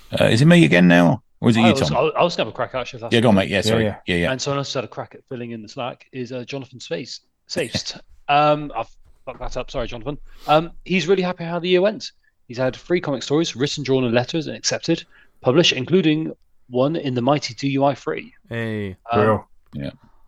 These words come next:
Speaker 2: also, he's had an essay on Captain Britain, complex fandom youth in Simon Russell's Wonderful Madeline, uh, which is
Speaker 1: Yeah.
Speaker 2: a brilliant little, um,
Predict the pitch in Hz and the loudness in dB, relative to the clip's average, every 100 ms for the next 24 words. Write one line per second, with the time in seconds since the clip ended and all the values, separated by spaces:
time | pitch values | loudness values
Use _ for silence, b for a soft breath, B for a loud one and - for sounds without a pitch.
0 | _ 165 175 220 165 143 143 135 123 - | _ -4 0 0 0 -2 -2 0 -2 -2
1 | 123 117 - - 139 139 - 147 143 - | -6 -6 -10 -10 -10 -10 -8 -8 -8 -10
2 | 180 165 - - 165 147 139 117 151 - | -8 -8 -8 -8 -8 -8 -8 -8 -10 -12
3 | - 120 - 160 131 123 139 110 143 - | -18 -12 -8 -6 -6 -8 -10 -8 -8 -8
4 | 135 139 131 95 92 _ _ _ _ - | -6 -6 -6 -12 -14 _ _ _ _ -12
5 | 113 131 131 139 - _ 160 202 101 - | -10 -6 -4 -4 -8 _ -6 -6 -8 -12
6 | 92 98 104 104 101 95 | -14 -16 -12 -10 -12 -18